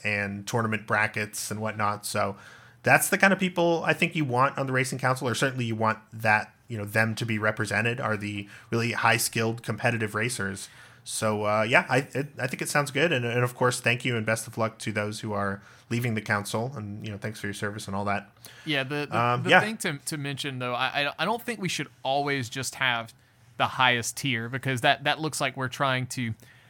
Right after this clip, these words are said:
Speaker 2: segregate the, the upper echelon people versus the lower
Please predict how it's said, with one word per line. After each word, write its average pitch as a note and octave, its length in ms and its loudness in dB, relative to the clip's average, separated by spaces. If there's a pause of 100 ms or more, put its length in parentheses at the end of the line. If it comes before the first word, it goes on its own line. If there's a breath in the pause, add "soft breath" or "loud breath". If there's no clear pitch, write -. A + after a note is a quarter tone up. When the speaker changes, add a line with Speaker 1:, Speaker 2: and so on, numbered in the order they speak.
Speaker 2:
segregate C3 720 0
the, A#2+ 220 -4
the A2+ 240 -10
upper C#3+ 340 0
echelon C#3 560 2
people C3+ 380 -2
versus A#2+ 460 -4
the B2 100 -4
lower C3+ 560 0